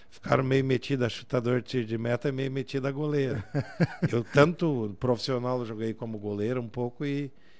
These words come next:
Speaker 1: e como zagueiro. Não era bom em nenhuma, mas era muito esforçado.
Speaker 2: Aham, tá
Speaker 1: Eu acho que
Speaker 2: certo.
Speaker 1: faz parte hoje da, do dia a dia, né, a gente ser persistente.
Speaker 2: Tá certo. Isso eu quero conversar contigo, Marcão. Tu começa-, tu começaste na loja Sertel, né?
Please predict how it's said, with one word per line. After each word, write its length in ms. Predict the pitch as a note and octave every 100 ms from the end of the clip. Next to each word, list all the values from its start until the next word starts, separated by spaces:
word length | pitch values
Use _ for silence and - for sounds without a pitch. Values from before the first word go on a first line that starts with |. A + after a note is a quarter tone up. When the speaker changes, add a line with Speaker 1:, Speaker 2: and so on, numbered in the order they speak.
| -
Speaker 1:
e 60 | A2+
como 200 | C#3+ C#3
zagueiro. 500 | B2+ C#3+ C#3+ C3 D#2+ D3
Não 220 | C3+ F#3
era 160 | A3
bom 180 | G3+ F#3+
em 80 | G3+
nenhuma, 460 | G3+ G3+ G3 F#3 - - - -
mas 160 | B2 B2
era 160 | C3+
muito 280 | C3+ C#3+ C#3
esforçado. 640 | C3 - D3 - B2 G2+ D#2+ -
Speaker 2:
Aham, 480 | G2+ F#2+ E2 F2 F2+ F2 - -
tá 160 | F2 F2
Speaker 1:
Eu 80 | F#2+
acho 120 | G2+
que 60 | F2+
Speaker 2:
certo. 60 |
Speaker 1:
faz 160 | A#2+ A#2
parte 460 | - B2 B2 -
hoje 300 | A2 A#2+ A2
da, 340 | F#2+ F#2 E2+ D#2+ - - -
do 140 | - A#2
dia 280 | A2+ A#2+
a 40 | A2
dia, 300 | F#2+ B2+ C#3
né, 140 | A2+
a 20 |
gente 140 | A2+ A#2
ser 100 | A#2
persistente. 920 | - A#2+ - - - A2+ G2 - - -
Speaker 2:
Tá 140 | E2+
certo. 420 | - - F2 -
Isso 360 | A#2 A#2 - -
eu 80 | F#2
quero 240 | - F#2
conversar 400 | - F2+ E2 F#2
contigo, 400 | - - C3+ D#2+
Marcão. 340 | D#2 D2 D#2 D2 - - - - -
Tu 60 | -
começa-, 380 | D3 C#3+ - C3
tu 100 | -
começaste 480 | C#3+ C3+ C3+ C3 D3
na 80 |
loja 220 | C3 B2 C3
Sertel, 500 | - C3 A2 B2+ B2+
né? 220 | E2+